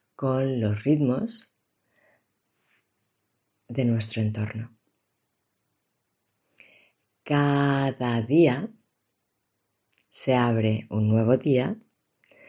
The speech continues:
con el nacimiento del sol por el horizonte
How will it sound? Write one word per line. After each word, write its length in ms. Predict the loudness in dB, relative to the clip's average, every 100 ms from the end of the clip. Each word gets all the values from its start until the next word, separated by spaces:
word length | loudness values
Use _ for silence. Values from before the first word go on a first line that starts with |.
| -20 -20 _ _
con 240 | 2 4 4
el 180 | 4
nacimiento 760 | 2 -2 -2 2 4 2 0 0
del 200 | 0 0
sol 420 | -2 -2 -4 -8 _ _ _ _ _ _ _ _ _ _ _ _ _ _ _
por 180 | -4 0
el 140 | 2 2
horizonte 720 | 0 -2 -2 -2 -4 -10